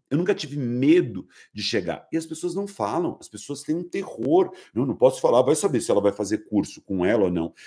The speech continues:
Hoje tem lindas como a Magia de Bruxa, que é a Dani Petrucci. Tem olha, adoro,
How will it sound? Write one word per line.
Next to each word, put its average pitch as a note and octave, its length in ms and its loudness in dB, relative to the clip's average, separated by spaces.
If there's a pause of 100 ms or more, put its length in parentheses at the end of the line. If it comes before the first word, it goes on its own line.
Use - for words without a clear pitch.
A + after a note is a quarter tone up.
(160)
Hoje E3+ 340 4
tem G3+ 220 2
lindas G#3 500 2
como E3+ 380 4
a C#3+ 40 0
Magia C#3 580 2
de G#2+ 100 -6
Bruxa, G#2 480 0
que - 140 0
é - 20 6
a A#2 60 4
Dani D3 480 0 (260)
Petrucci. C3+ 460 2 (280)
Tem A3 320 4 (300)
olha, F3 460 10
adoro, D#3+ 1040 8